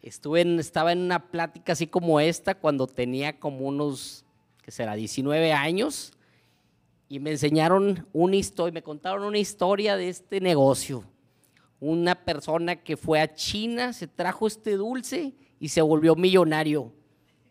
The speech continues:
¿Y quién no quiere ser millonario? Todos, ¿verdad? Entonces, yo dije, "Oye, yo tengo que ir a China, yo soy muy movido y voy a hacerme millonario. Yo nací para ser millonario".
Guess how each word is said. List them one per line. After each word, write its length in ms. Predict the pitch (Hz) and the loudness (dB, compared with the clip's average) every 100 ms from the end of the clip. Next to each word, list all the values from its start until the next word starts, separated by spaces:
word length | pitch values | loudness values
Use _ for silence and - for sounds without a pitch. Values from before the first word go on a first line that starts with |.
| _ | _
¿Y 120 | 143 | -14
quién 200 | - 160 | -4 -2
no 100 | 175 | -2
quiere 220 | 165 180 175 | -4 -4 -2
ser 160 | 165 | -2
millonario? 560 | 180 175 170 151 113 - _ _ _ _ _ _ _ _ _ _ | 2 2 4 2 0 -6 _ _ _ _ _ _ _ _ _ _
Todos, 440 | 135 127 156 180 135 | -8 -4 0 0 0
¿verdad? 420 | 123 135 170 165 - | -2 -2 -4 -8 -20
Entonces, 580 | - 156 147 175 - - - _ - | -8 -8 -4 -6 -8 -14 -20 _ -4
yo 120 | 147 | 0
dije, 320 | 165 156 160 | 0 0 -6
"Oye, 200 | 151 160 | -6 -4
yo 160 | 151 143 | -6 -8
tengo 320 | 165 175 185 | -6 -6 -6
que 120 | 185 | -6
ir 100 | 185 | -10
a 100 | 202 | -10
China, 600 | - 202 170 156 170 180 _ _ _ _ _ | -10 -8 -6 -6 -8 -10 _ _ _ _ _
yo 180 | 135 139 | -8 -8
soy 260 | - 190 196 | -6 -6 -6
muy 380 | 190 185 190 | -4 0 0
movido 680 | 202 220 220 214 185 180 294 - _ _ _ _ | 2 2 4 6 6 4 -4 -12 _ _ _ _
y 120 | 131 | -18
voy 320 | 120 123 143 | -14 -10 -6
a 80 | 165 | -4
hacerme 480 | 175 160 156 165 190 | -4 -4 -4 -4 -4
millonario. 800 | 202 190 151 135 147 214 339 330 _ _ _ _ - | -4 -4 -4 -4 -4 -4 -6 -12 _ _ _ _ -12
Yo 80 | 135 | -6
nací 260 | 190 190 | -6 -6
para 240 | - 214 190 | -4 -4 -2
ser 160 | 165 | -2
millonario". 720 | 185 202 180 170 208 247 220 | -2 -2 0 0 -4 -4 -10